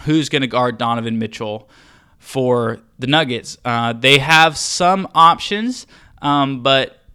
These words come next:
if you've watched the Nuggets in the bubble, you can't really be thrilled, uh, with their options here. They've been playing such big, tall lineups. I'm intrigued to watch Michael Porter Junior.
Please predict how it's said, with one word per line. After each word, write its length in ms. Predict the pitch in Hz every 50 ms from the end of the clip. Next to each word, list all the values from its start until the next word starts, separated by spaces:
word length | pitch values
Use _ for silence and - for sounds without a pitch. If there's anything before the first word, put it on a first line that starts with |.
| _ _ _ _ _ _ _ _ -
if 140 | 160 151 -
you've 220 | 185 175 131 120
watched 340 | 120 127 131 139 156 - -
the 80 | - 156
Nuggets 420 | 147 147 143 139 135 139 131 -
in 60 | 143
the 80 | 139 127
bubble, 460 | 113 123 123 120 120 123 120 117 113 - _ _
you 160 | 139 131 113
can't 460 | - - - 143 135 135 131 - - _
really 460 | 120 117 110 120 135 139 127 123 117
be 180 | 110 113 120 117
thrilled, 640 | - - - 117 120 120 113 107 107 107 107 - - _ _ _ _ _ _ _ _ -
uh, 420 | 127 123 120 113 110 110 104 90 - -
with 380 | 127 123 127 127 127 - -
their 200 | - 120 120 - 101
options 380 | 110 113 - - 117 110 -
here. 220 | - 131 120 113 117
They've 220 | - 131 143 131
been 140 | 156 170 156
playing 400 | - - 185 175 165 160 151 143
such 460 | - - - 160 151 - - - - - _ 117 _ -
big, 420 | 143 147 143 139 127 117 - -
tall 540 | - - - 143 139 139 131 127 120 113 117
lineups. 560 | 120 123 131 135 127 117 110 101 - - - -
I'm 180 | 143 156 175 170
intrigued 440 | 165 - - - 220 220 214 175
to 80 | - 170
watch 320 | 156 151 156 151 - -
Michael 240 | 147 135 120 - 123
Porter 280 | - - 135 123 117 113
Junior. 500 | 113 - 147 156 156 147 139 135 135 131